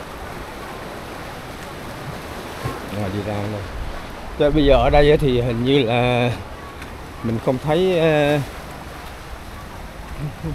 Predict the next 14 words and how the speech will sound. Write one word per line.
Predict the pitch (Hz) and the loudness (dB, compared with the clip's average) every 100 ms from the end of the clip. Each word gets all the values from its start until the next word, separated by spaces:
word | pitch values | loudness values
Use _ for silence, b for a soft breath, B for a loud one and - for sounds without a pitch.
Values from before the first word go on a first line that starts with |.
| 160 | -2
thấy | 165 | -2
cái | 190 | 0
gì | 156 113 | 2 2
mà, | 101 - - | 0 -4 -8
không | 139 147 | -4 -2
thấy, | 160 180 | 0 2
ờ, | 160 151 147 143 147 | 2 4 2 0 0
cái | 147 | 0
gì | 127 | 2
mà | 110 104 | 2 0
nghĩ | 104 135 143 139 - | 2 0 0 -4 -2
xây | 143 123 | 0 2
dựng | 104 117 | 0 0
gì, | 120 | 0